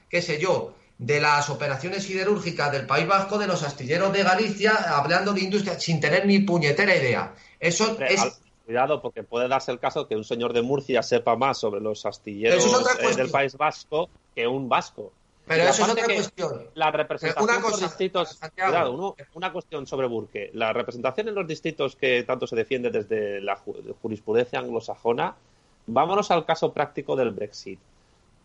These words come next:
Speaker 2: ¿Acaso el Partido Laborista,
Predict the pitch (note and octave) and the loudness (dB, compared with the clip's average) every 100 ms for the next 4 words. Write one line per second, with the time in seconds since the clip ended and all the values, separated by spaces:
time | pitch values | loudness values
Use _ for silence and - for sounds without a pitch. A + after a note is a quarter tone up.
0 | _ A#2 B2 A#2 E3+ - A#3+ A3+ G#3 - | _ 2 2 2 0 2 4 6 4 2
1 | D#3+ D3+ D#3 D3 E3 D#3 D3 B2 A#2 B2+ | -2 2 0 2 2 4 6 6 4 0
2 | - - A#2+ G2+ D#2+ | -6 -4 -2 -2 -4